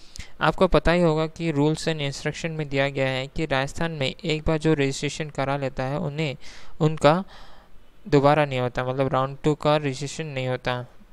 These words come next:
तो मेरे पास आप सभी के लिए एक अच्छा इन्फॉर्मेशन है, गुड इन्फॉर्मेशन है कि राउंड टू का रजिस्ट्रेशन जो है, अभी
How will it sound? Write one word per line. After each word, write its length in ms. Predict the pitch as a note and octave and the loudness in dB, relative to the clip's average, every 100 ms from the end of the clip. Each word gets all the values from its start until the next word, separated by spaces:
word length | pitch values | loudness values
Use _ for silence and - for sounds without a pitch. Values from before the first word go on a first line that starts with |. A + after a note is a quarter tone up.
| - | 0
तो 280 | D3+ D3 D3 | 4 6 4
मेरे 400 | C#3+ C#3 D3 E3+ | 0 -6 -4 -4
पास 320 | - D3 C#3 | 0 -2 -2
आप 120 | D3 | -6
सभी 260 | C3+ D3 D#3 | -6 -4 -6
के 120 | D3+ | -6
लिए 140 | C#3+ D3 | -6 -6
एक 200 | D#3 D#3 - | -6 -10 -14
अच्छा 220 | - - D#3 | -14 -6 -6
इन्फॉर्मेशन 480 | C#3 C#3 C3 - | -6 -8 -8 -8
है, 140 | C#3 C#3 | -8 -4
गुड 160 | D3 | -4
इन्फॉर्मेशन 460 | C#3+ C#3 C3+ C3+ C#3+ | -4 -6 -6 -6 -6
है 240 | C3+ C3 - - - - - - | -4 -4 -6 -8 -10 -12 -10 -2
कि 100 | D3+ | 2
राउंड 340 | C3 C#3+ D3+ E3 | 2 2 -2 -4
टू 100 | E3 | -2
का 140 | E3+ | 0
रजिस्ट्रेशन 640 | C#3+ C3+ - C#3 - D3+ | 0 -2 -4 -6 -6 -8
जो 160 | C#3+ C#3+ | -2 0
है, 180 | B2+ C#3+ | 0 -2
अभी 440 | G#3 C3+ D#3 G#3 | -4 -4 -2 -4